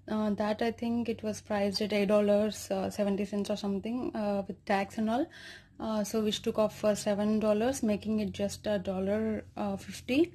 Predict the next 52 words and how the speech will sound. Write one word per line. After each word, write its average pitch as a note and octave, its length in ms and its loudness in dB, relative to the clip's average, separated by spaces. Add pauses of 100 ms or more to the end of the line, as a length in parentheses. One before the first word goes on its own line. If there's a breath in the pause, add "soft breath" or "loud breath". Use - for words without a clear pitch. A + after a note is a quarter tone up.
(400 loud breath)
So A#3+ 180 0
if G#3+ 180 2
at A3 80 0
all A#3 80 4
you A#3 100 4
don't A3 200 2
have G#3+ 160 4
anything G3+ 460 2
to A3+ 80 0
order, G#3 520 0
uh, G3 220 0
just G2+ 260 -2
use G2 160 -2
my G#2 140 2
referral G#3 340 0
code A#3+ 320 2
and - 220 -2
order G3 300 0
this. B3 300 -2
And, G#3 300 2
uh, G#3 120 2 (500 loud breath)
just A#3+ 340 0
in, C4+ 380 4
like, A3+ 240 2
half G3+ 300 0
an A#3+ 100 2
hour A#3+ 280 4
or A3+ 60 0
so, A#3+ 400 0
uh, G#3 340 2 (120)
it F3+ 160 -6
got, G#3 280 0
uh, G3 280 0 (520 loud breath)
added G#3 260 4
into A3 260 2
my G3+ 280 4
account. A#3+ 500 4 (180)
But A3 160 2
you A#3+ 80 2
have G#3+ 420 2
to D#4 240 2 (400 loud breath)
shop A3+ 480 2
only A3 380 4
through A3+ 240 0
Ibotta. F#3+ 520 4
First, A#3 480 -2
what G#3 220 0
you G#3+ 60 -2
have G3+ 180 2
to G#3 80 -4
do G3+ 220 0
is C#4 240 0